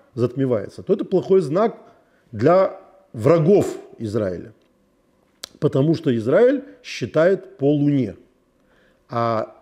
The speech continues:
э, идолопоклонники считают по Солнцу. Ну, тут уже речь идет о солнечном годе и лунно-солнечном годе, лунном со-, э, годе, о котором мы говорили. У евреев, в общем, изначально из Торы все вычисления лунные. А хойдыш азелухем,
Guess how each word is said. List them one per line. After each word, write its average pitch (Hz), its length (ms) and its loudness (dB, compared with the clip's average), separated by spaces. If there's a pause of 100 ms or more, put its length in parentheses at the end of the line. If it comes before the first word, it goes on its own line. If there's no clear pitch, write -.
(360)
э, 107 520 -12
идолопоклонники 113 840 -4
считают 165 480 -4
по 151 80 -4
Солнцу. 92 480 -14
Ну, 143 180 -14
тут 113 240 -20
уже 104 160 -12
речь 117 120 -14
идет - 160 -16
о 98 40 -16
солнечном 104 480 -14
годе 101 280 -16 (440)
и 135 100 -6
лунно-солнечном 107 880 -6
годе, 92 160 -16
лунном 104 400 -4
со-, - 200 -18 (500)
э, 104 500 -12
годе, 165 240 -2
о - 40 -4
котором 113 260 -8
мы 107 60 -8
говорили. 147 280 -2
У 143 120 -2
евреев, 143 440 0 (400)
в 107 120 -6
общем, 147 480 -4 (240)
изначально 110 680 -4
из 98 120 -12
Торы 196 360 -2
все - 240 -6
вычисления 143 580 -6
лунные. 131 540 -4 (400)
А - 100 -18
хойдыш 156 540 0
азелухем, 98 560 -8